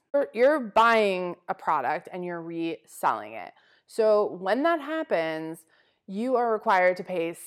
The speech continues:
sales tax in most states on that.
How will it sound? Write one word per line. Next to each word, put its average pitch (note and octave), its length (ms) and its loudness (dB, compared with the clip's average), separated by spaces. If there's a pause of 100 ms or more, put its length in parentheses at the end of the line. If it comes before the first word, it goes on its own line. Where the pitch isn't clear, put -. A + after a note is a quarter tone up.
sales F4+ 420 4
tax - 680 -8
in F#3 300 -2
most A3+ 400 6
states G#3 520 -2 (120)
on E3 340 -2
that. - 300 -10